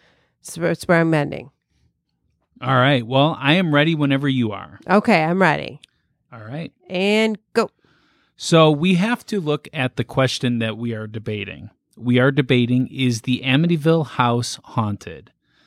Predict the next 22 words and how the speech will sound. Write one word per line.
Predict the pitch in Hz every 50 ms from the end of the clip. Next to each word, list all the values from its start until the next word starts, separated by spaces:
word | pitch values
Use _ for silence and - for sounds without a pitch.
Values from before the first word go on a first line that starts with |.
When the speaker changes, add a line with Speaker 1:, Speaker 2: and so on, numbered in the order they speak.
| _ _ _ _ _ _ _ _ _ _ _ _ _ _ _ _
Speaker 2:
There | - 220 135 113 117 123 135 151
is | 147 127 110
no | 113 117 131 139 151
way | 151 131 131 131 113 101 98 98 92 - 104
that | - 110 110 -
the | - 113
Amityville | - 120 123 123 135 127 123 117 123 120 120
house | 98 110 110 107 107 101 - -
is | - 104 101
haunted. | - - 101 98 95 98 - - 87 90 95 _ _ _ _ _ _ _ _ _
Even | - 160 190 202 240 220 165
given | 123 143 147 143 151 139 127 123 120 123 - -
what | - 120 120 113 110 117 120 120 113 - _ _ _ _ _ _ - 117
gruesome | 110 113 113 120 139 170 165 - - 160 151 135
acts | - 131 123 117 107 - - - - - - - _ _ _ _ _ _ _ _ -
happened | 120 131 127 123 - - 117 110 107
in | 107 101
this | 101 101 101 - -
house, | - 101 98 76 69 - - - - _ _ _ _ _ _ _ _ _ _ _ _
it's | - 123 120 - - 120
not | 110 113 110 110 110 123 131 123 -
haunted. | - 113 107 104 101 101 - - 82 85 95 -